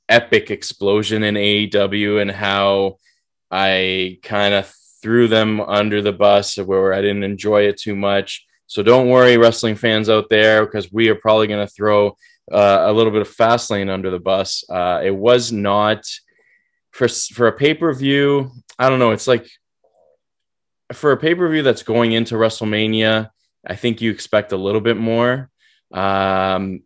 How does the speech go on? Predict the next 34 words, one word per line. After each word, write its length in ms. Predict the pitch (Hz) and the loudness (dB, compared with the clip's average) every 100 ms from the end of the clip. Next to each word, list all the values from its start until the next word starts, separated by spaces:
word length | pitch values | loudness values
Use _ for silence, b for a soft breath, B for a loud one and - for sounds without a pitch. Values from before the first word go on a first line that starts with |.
| _ | _
coming 360 | - 123 123 120 | -4 -2 2 2
out 160 | 117 | 2
of 80 | 113 | 4
that 180 | 110 107 | 2 2
pay-per-view, 720 | 110 107 107 104 101 110 110 | 0 -2 -2 -4 -2 -2 0
the 200 | 101 107 | -2 -6
only 360 | 101 107 110 110 | -4 -4 -4 -4
thing 340 | - 110 104 | -4 -4 -2
that's 280 | 98 95 101 | -4 -4 -4
really 180 | 104 101 | -4 -2
memorable, 920 | 98 101 107 107 92 104 104 104 - b b - | -4 -4 -2 -4 -4 -2 0 -2 -6 b b -4
I 80 | |
know 120 | 104 143 | 0 2
you 140 | 147 | 0
can't 220 | 147 135 | 0 2
really 180 | 123 120 | 2 0
do 220 | 101 110 | 0 0
a 80 | 104 101 | 2 2
lot 120 | 101 | 2
of 120 | 95 | 0
title 300 | 104 101 98 | 0 0 0
changes, 800 | - 104 104 98 104 101 95 - _ _ _ - | -4 -4 -4 -2 -2 -2 -4 -14 _ _ _ -8
um, 1000 | 95 92 92 90 90 90 90 87 82 - - | -2 0 0 0 -2 -2 -4 -6 -12 -14 -10
leading 400 | 101 117 117 120 | -2 0 2 0
into 180 | 117 | 0
WrestleMania, 960 | 117 113 - 110 110 110 110 113 113 110 _ _ _ - | -2 -2 -2 -4 -2 -2 0 0 0 -4 _ _ _ 0
but 260 | 107 101 | 2 2
the 140 | 107 107 | -2 -4
only 180 | 113 113 | -2 -2
thing 240 | 120 107 | -4 -2
I 40 | |
really 280 | 101 104 104 | -2 0 0
remember 460 | 101 98 98 98 101 | -2 -2 -4 -2 -4
is 120 | 95 | -6